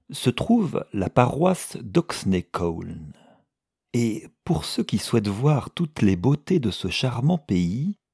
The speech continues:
un séjour à Oxney Colne est tout à fait indiqué, car le voyageur s'y trouve mieux placé pour toutes les visites qu'il pourrait souhaiter faire qu'en tout autre endroit du pays.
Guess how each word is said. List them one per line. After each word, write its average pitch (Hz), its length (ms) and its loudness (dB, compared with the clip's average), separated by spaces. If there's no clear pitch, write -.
un 107 120 -2
séjour 165 680 2
à 113 160 4
Oxney 120 440 2
Colne 139 680 2
est - 160 0
tout 180 160 -2
à 131 80 6
fait 170 240 2
indiqué, 98 760 2
car 92 220 0
le 92 100 0
voyageur 101 680 4
s'y - 200 -8
trouve 92 320 0
mieux 123 200 8
placé 113 560 -2
pour - 340 -12
toutes - 280 0
les 98 120 8
visites 104 460 2
qu'il 165 200 -2
pourrait 98 300 -2
souhaiter - 420 -2
faire - 800 -4
qu'en - 160 2
tout 147 320 0
autre - 220 4
endroit 101 320 2
du 113 160 -2
pays. 82 480 -10